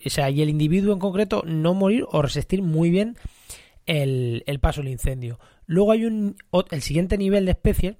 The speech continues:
que son especies lo que se consideran rebrotadoras, son especies, mm, parecidas a la resistencia pasiva. ¿Por qué? Porque son especies que se queman, pero que no se queman completamente. Por ejemplo, las encinas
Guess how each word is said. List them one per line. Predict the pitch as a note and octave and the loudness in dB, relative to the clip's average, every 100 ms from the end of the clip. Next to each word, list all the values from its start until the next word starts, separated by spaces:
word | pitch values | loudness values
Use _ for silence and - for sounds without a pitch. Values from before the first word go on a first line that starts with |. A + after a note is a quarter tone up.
| _ _ - | _ _ -10
que | C#3+ | -6
son | D#3 | -2
especies | D#3 F3 | -2 0
lo | E3 | -2
que | C#3 | -2
se | C3+ | -4
consideran | C3+ D#3+ E3 C#3 | -2 0 0 2
rebrotadoras, | C#3 F3 G3 F#3 - C#3+ E3+ E3+ - - - | 2 2 2 0 2 2 2 0 -6 -18 -6
son | E3 | 0
especies, | F3+ - G3+ A3 F#3+ - - _ - | 0 2 0 0 -2 -8 -20 _ -12
mm, | E3+ D#3 | -8 -4
parecidas | - D#3 D3 A#3+ F#3+ | 0 2 4 4 4
a | |
la | E3+ | 2
resistencia | D3+ C#3 E3+ D#3 D3 | 0 0 -2 0 0
pasiva. | D3+ G3+ D3 B2 | 0 0 0 0
¿Por | C3+ C#3 | -2 -2
qué? | F#3 B2 - | -6 -6 -10
Porque | - C#3 | -6 -4
son | F#3 | -4
especies | F#3+ D#3 C3+ - | -2 0 -2 -2
que | - | -8
se | - D3 | -4 -2
queman, | G#3+ A3+ C#4 - - - - - | 0 0 -2 -6 -20 -20 -10 -2
pero | F#3+ G#3+ - | 0 0 -6
que | - D3+ - | -8 -8 -6
no | D#3+ D3+ | -4 0
se | F3+ E3 | 2 2
queman | D#3+ D3+ C#3 | 2 0 0
completamente. | D3+ D#3+ E3+ A3+ D3+ A#2+ | 0 0 0 0 -2 -6
Por | - | -8
ejemplo, | A#2 D#3+ F3+ | -8 -4 -2
las | C#3 | -2
encinas | C3 C3+ C#3+ A2 | -4 -4 -4 -8